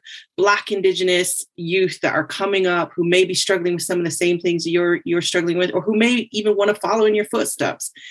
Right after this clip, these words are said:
and become boxers themselves? What advice would you give them?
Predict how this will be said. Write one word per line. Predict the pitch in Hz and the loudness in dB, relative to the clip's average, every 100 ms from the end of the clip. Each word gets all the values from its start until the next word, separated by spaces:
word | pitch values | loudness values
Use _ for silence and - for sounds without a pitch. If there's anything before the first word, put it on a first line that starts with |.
| - - | -14 -4
and | 175 | -2
become | 175 185 180 175 - _ _ 143 | 0 0 0 0 -6 _ _ -4
boxers | 175 - - 170 | -2 0 -2 0
themselves? | 170 160 170 147 143 - - - - _ _ | -2 -2 -2 0 -2 -4 -12 -20 -20 _ _
What | 208 208 | -2 2
advice | 208 202 - | 2 2 0
would | 175 | -2
you | 170 | 0
give | 170 143 | 0 -2
them? | 139 151 | -4 -6